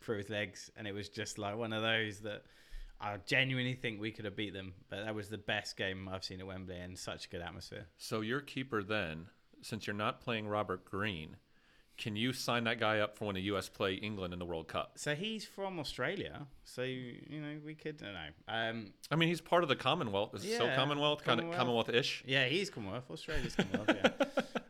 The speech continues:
Speaker 2: <laughs>
Speaker 1: Um, no, we can do. But I'm looking forward to that <laughs> U S A versus England game. I think it's one in the afternoon for U K, so it's really early your time. So,
Speaker 2: So, yeah, so all the U S fixtures,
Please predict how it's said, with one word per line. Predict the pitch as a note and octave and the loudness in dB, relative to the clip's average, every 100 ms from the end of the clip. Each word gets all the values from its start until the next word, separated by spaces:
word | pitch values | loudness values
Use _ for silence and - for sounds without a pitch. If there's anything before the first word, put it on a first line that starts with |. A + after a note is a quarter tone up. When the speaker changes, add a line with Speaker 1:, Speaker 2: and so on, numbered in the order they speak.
| - | 0
Speaker 2:
<laughs> | D3 C#3+ | 4 4
Speaker 1:
Um, | C#3+ C3+ A2 - - D3 | 2 -2 -6 -14 -12 0
no, | C#3+ C#3 C3 C3 - B2 | 4 4 4 0 -12 -10
we | C3 A#2 | -2 -2
can | F#2 F#2+ D3 G#3 | -2 -2 -2 -2
do. | E3+ A#3+ | -4 -2
But | B2+ A#2+ A#2+ | 4 4 8
I'm | F#3 F3+ | 6 8
looking | F3+ G3 F3 | 8 8 6
forward | - G3+ - | 6 8 8
to | - | 6
that | C3+ A#2+ A#2+ C#3+ | 8 6 6 8
<laughs> | |
U | D#3 | 8
S | D3 - | 8 8
A | D3+ C#3+ | 8 8
versus | C3+ C#3 C3 C#3 C3 | 8 6 6 2 2
England | C#3 C#3 A2+ | 2 2 0
game. | F#2+ A#2 | 2 2
I | |
think | F3+ | 2
it's | D3+ | -4
one | B2+ C3+ D3+ | -8 -6 -2
in | |
the | D3 | 0
afternoon | C#3 C3 B2+ B2 D3+ G#2 F2+ | 0 -2 -4 -2 -2 -2 -6
for | - | -4
U | G#2 G#2 | 0 0
K, | G2 C3+ F#2 D2 | 0 0 -2 -4
so | G#2 | -8
it's | F#2 | -6
really | G#2+ B2+ A2+ | 2 4 4
early | A#2 A2+ A2 | 4 2 0
your | A#2+ | -2
time. | C3 - - G#2+ | -4 -10 -14 -16
So, | - - | -8 4
Speaker 2:
So, | C3 | 6
yeah, | C3+ G2+ | 8 6
so | - A#2 | 4 2
all | G#2 A2 A#2+ | 4 6 6
the | B2 | 6
U | G2+ A2 A2 | 4 4 4
S | G#2+ | 2
fixtures, | - G#2 - - E2+ E2+ - - | 0 -2 0 0 0 0 -4 -10